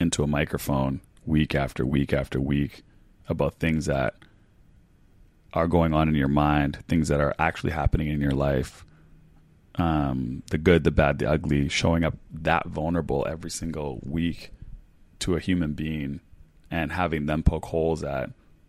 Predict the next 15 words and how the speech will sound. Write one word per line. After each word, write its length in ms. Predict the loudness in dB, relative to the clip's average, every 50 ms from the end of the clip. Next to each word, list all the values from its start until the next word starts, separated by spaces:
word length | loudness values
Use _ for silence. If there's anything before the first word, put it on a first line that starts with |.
| -12 -8
"Why 320 | -4 0 2 4 4 4
do 80 | 2 2
you 120 | 0 -2
think 280 | -2 -4 -6 -6 -6 -6
that 140 | -8 -8 -6
that 200 | -6 -4 -4 -4
is?" 240 | -6 -6 -6 -8
or, 120 | -8 -8 -8
"Why 320 | -4 -2 2 2 4 4 2
do 80 | 0
you 60 | -2
think 200 | -2 -4 -4 -4
that 140 | -6 -6 -6
this 240 | -6 -6 -4 -4 -4
is?" 360 | -4 -4 -4 -6 -8 -10 -12